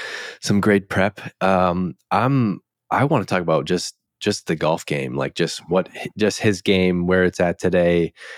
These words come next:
things he sees from, from amateurs, just overall golf philosophy. He, we, we often see this idea of, like, swing your swing. He doesn't have one of those textbook kind of cookie cutter swings, but he's got a nice little repeatable motion. I'd love to talk to him about that.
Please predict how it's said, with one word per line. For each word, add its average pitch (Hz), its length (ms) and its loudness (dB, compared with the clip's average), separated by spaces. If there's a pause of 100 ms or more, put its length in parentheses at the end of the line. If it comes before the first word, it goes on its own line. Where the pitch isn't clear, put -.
(160)
things 98 200 0
he - 120 0
sees 92 360 0
from, 87 440 0
from 82 240 -4
amateurs, 82 560 0
just - 180 -4
overall 90 340 2
golf 78 380 -2 (540)
philosophy. 98 680 2
He, 95 400 2
we, 95 300 0
we 104 280 4
often 95 280 0
see - 140 -4
this 87 240 -2
idea 85 240 0
of, 80 80 -2
like, 78 160 -2
swing 90 260 0
your 85 100 2
swing. 95 360 0
He 95 120 -2
doesn't 90 220 -2
have 82 260 -4
one 80 120 -2
of 78 80 -2
those 73 160 -4
textbook - 540 -6
kind 78 180 -4
of 71 100 -10
cookie 82 300 -6
cutter 78 320 -2
swings, 85 420 -2
but - 120 -4
he's 76 120 -4
got 78 140 -2
a 73 80 -2
nice 76 280 -4
little 76 200 0
repeatable 76 440 -4
motion. 76 360 -2
I'd 73 80 -4
love 76 140 -6
to - 100 -20
talk - 220 -8
to - 80 -14
him 73 100 -8
about 73 240 -8
that. 76 240 -4